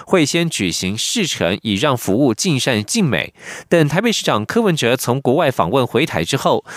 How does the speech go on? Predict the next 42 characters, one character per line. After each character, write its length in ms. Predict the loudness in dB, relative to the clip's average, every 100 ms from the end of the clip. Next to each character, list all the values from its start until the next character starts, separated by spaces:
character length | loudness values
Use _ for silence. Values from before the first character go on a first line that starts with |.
| -16 -6
双 300 | -2 0 0
北 160 | 0
会 220 | 2 0
协 260 | 0 -2 -2
商 240 | 0 -2
敲 240 | -2 -2 0
定 220 | 0 -4 -6
捷 180 | -2 0
运 240 | 0 -2
环 240 | 0 0
状 180 | 2 0
线 200 | 0 0
的 120 | 0
通 320 | -2 0 0 0
车 240 | 0 -2
典 280 | 0 0 0
礼 100 | -2
时 260 | -4 -6
间。 300 | -2 0 0 -4 _ _ _ _ _ _ _ _ -20 -20 -20 _ -20 _ _ _ _ _ _ -20 _ 2
国 120 | 4
家 140 | 4
通 180 | 2 2
讯 140 | 2
传 140 | 2 2
播 100 | 2
委 140 | 2
员 80 | 2
会 220 | 2 0
N 180 | 2 0
C 120 | 0
C 280 | 0 0 0
开 260 | 0 0 2
放 260 | 2 0 0
五 240 | 2 2
G 240 | 0 -2 -2
竞 220 | -2 -2
标， 260 | 0 0
至 240 | 0 0 0
今 320 | 0 -2 -2 -8 -20 -20 -2
总 240 | 0 2
标 200 | 2 0
金 360 | 0 0 -2